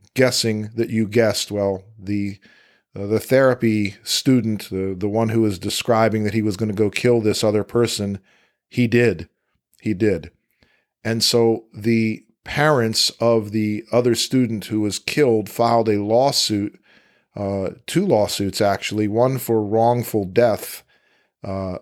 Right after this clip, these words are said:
by and against the, the student who killed their son, and the second against the therapist, claiming that she had a duty to warn.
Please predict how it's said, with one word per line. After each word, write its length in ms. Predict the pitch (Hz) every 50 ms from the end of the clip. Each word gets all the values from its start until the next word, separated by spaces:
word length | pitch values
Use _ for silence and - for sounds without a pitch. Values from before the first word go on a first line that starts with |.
| - _
by 500 | 113 101 92 113 107 110 110 113 113 110 -
and 120 | 110 107 107
against 720 | 98 101 120 117 117 110 - - - - - - 87 90
the, 380 | 92 107 104 101 98 98 92 92 - _ _ _ _ _ _ _ _ _ _ _ _ _
the 120 | - 107 92
student 480 | - - - 147 139 131 113 113 101 -
who 220 | 117 107 101 92 - _
killed 400 | - - - 156 147 135 120 107
their 160 | 113 107 98
son, 520 | - - - 104 95 92 90 92 104 98 - _ _ _ _ _ _ _ _ _ _ _ _ _ - - -
and 140 | - 120 123
the 60 | 113
second 520 | - - - 165 156 156 - 127 120 117 117
against 460 | 101 101 120 120 120 113 - - -
the 80 | 110
therapist, 800 | 101 - - 127 139 143 135 - - 101 98 98 - - - - _ _ _ _ _ _ _ _ _ _
claiming 520 | - - 139 135 135 131 127 123 120 120 113
that 160 | 113 110 110
she 240 | - - 135 131 120
had 180 | 120 120 113
a 80 | 113 107
duty 380 | 101 98 117 123 120 113 110 101
to 160 | - - 104
warn. 520 | 98 98 104 104 98 85 80 71 71 73